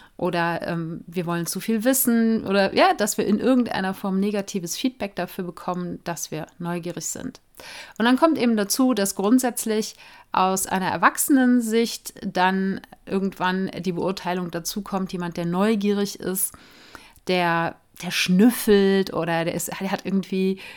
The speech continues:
äh, nur Gossip im Sinn oder so, ja. Bei Erwachsenen sehen wir Neugier nicht unbedingt,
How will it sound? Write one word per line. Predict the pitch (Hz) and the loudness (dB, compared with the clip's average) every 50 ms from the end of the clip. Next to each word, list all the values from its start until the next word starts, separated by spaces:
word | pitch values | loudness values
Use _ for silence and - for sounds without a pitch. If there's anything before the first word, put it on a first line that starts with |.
| - - - - | -20 -20 -14 -8
äh, | 185 180 180 185 185 185 | -6 -4 -2 -2 -2 -4
nur | 180 - 202 208 220 226 208 | -2 2 4 6 6 4 4
Gossip | 190 190 214 247 - - 233 220 - - | 6 6 6 6 6 8 6 6 6 4
im | - 196 202 202 202 | 2 4 4 4 4
Sinn | 202 190 190 196 202 220 220 202 | 2 4 4 4 6 6 2 2
oder | 190 196 196 196 202 196 190 | 2 2 2 2 2 2 0
so, | 190 202 202 202 202 | 0 -2 -2 0 0
ja. | 196 190 202 226 254 - _ _ - | 0 0 0 0 0 -4 _ _ -4
Bei | - 185 | 0 2
Erwachsenen | 160 190 190 233 277 285 - - 254 233 233 233 233 233 - - | 2 6 8 6 6 6 4 0 0 2 2 2 2 0 0 -4
sehen | 208 185 196 208 220 233 226 214 | -2 0 2 2 4 4 2 2
wir | 220 220 | 2 2
Neugier | 208 190 185 185 196 208 220 214 190 196 220 226 220 | 2 2 2 2 2 2 2 0 0 0 0 0 2
nicht | 208 208 226 247 247 - - | 2 2 2 2 0 -2 -6
unbedingt, | - 311 349 302 233 180 190 190 202 220 262 285 - | -2 0 2 2 2 4 2 2 4 4 2 2 0